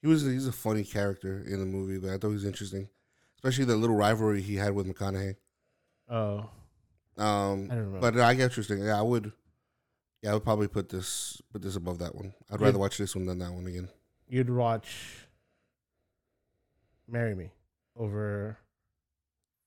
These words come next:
Speaker 1: The
Speaker 2: the,
Speaker 1: Wedding Planner, yeah.
Speaker 2: The Wedding
Speaker 1: Even though
Speaker 2: Planner.
Speaker 1: The Wedding Planner has a way bigger
Speaker 2: It has a bigger cast.
Speaker 1: has a bigger following. Like, I think people still genuinely like that one. But I, I think I prefer this one than that one.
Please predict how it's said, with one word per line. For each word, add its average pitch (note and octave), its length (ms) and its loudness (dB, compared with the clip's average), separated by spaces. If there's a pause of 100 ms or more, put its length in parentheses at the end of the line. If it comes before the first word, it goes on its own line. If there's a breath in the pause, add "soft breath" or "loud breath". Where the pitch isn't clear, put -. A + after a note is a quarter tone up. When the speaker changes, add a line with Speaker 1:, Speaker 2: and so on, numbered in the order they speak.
(120)
Speaker 1:
The G2+ 100 -4
Speaker 2:
the, F#2+ 60 2
Speaker 1:
Wedding G2 200 4
Planner, F#2 280 0
yeah. F2+ 220 -2
Speaker 2:
The A2 60 -8
Wedding G#2+ 200 -2
Speaker 1:
Even D3+ 200 6
though D#3+ 60 8
Speaker 2:
Planner. C3+ 60 8
Speaker 1:
The A2+ 60 4
Wedding B2 140 6
Planner A2+ 220 2
has G2 200 0
a G2 60 0
way G#2 520 -2
bigger F2+ 640 -4 (220)
Speaker 2:
It A2 60 -12
has G#2+ 180 -4
a G#2+ 40 -6
bigger G2+ 200 -4
cast. F2+ 380 -10 (260)
Speaker 1:
has B2 120 2
a B2 40 4
bigger G#2+ 180 2
following. F2 480 0
Like, F2 140 -8
I F#2 60 -8
think F#2 200 -6
people F2+ 320 -12
still - 280 -10
genuinely F#2 340 -2
like F2+ 200 -4
that F2 120 -4
one. F#2 320 -10
But F#2+ 120 -4
I, F#2+ 220 -2
I G#2+ 40 -2
think A2 180 -4
I G2+ 40 2
prefer F#2+ 260 -6
this F#2+ 180 -6
one F#2 80 -4
than F2 100 -6
that F2 140 -6
one. F2+ 160 -10